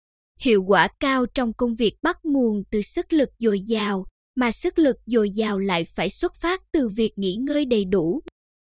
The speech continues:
Nắm được cách nghỉ ngơi hợp lý có thể làm cho người lãnh đạo sau khi làm việc mệt mỏi, trong thời gian ngắn nhất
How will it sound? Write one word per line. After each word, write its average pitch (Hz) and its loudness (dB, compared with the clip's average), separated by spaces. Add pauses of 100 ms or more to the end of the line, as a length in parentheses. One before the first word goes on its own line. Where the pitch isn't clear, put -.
(120)
Nắm 233 0
được 302 2
cách 349 -2
nghỉ 202 0
ngơi 269 0
hợp 226 -4
lý 220 0
có 370 -4
thể 214 -2
làm 240 -2
cho 262 -2
người 240 0
lãnh 185 -2
đạo 185 2
sau 233 -2
khi 277 -2
làm 233 0
việc 190 0
mệt 202 0
mỏi, 196 -2 (340)
trong 262 2
thời 226 0
gian 214 -2
ngắn 226 -2
nhất 403 -2